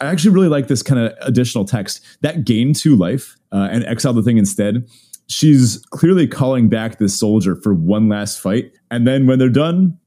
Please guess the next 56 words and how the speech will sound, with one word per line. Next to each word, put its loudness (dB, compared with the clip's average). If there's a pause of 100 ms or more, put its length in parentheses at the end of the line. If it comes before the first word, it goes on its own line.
(100)
they -2
head 0
off -4
to 0
Sarah's 0
realm, 0
I -2
guess, -4
or, -4 (240)
uh, -4
with -4
some 0
nice 0
life 0
gain 0
there, -4
uh, -6
to, -16
to -8
go -2
with -4
it. -12 (160)
Um, -2 (240)
I, -8
I, -4
I -6
really 2
have -2
to, 2 (220)
I -6
mean, -2
I, -8
I 0
love 2
playing 0
this -2
card -2
in 4
limited 2
in 2
the -2
set. -8 (120)
The 2
coolest 0
thing 0
I 2
got -2
to -4
do, -6 (220)
uh, -2 (160)
<laughs> -18
it 0
does 2
require -2
nine 2
mana, 0